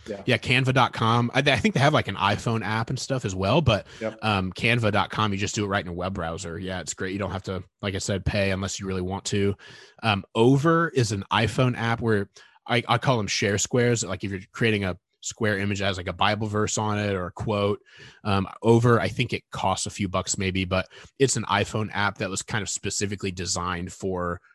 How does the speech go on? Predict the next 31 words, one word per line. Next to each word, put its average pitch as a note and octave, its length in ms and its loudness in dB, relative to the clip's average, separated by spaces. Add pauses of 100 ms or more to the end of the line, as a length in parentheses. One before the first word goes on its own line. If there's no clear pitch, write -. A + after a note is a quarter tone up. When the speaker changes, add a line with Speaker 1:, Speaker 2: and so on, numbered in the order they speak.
(120)
Speaker 2:
superimposing F#2 840 -4
text - 420 -10
over F2+ 260 -6
Speaker 1:
Okay. - 120 -10
Speaker 2:
images. G2 500 -2 (360)
Um, F2+ 260 -4
so A2 120 -2
Speaker 1:
Mm-hmm. F#2+ 60 4
Speaker 2:
I F#2 60 2
think G#2 180 -4
that's F#2 180 -4
a F#2 60 -4
helpful F#2+ 320 -4
tool. F2+ 420 -6 (280)
And D#3 100 6
then C#3+ 160 4 (460)
people A3 260 6
have C3 120 6
always A#2+ 300 4
asked G#2+ 220 0
me, - 80 -4
this A#2+ 80 -2
is A#2+ 80 -4
the B2 60 -2
most A2 200 -2
common G2+ 300 -2
questions G2 400 -6
I F#2 60 -4
get F2 120 -8
asked E2+ 300 -4
is, F#2 300 -4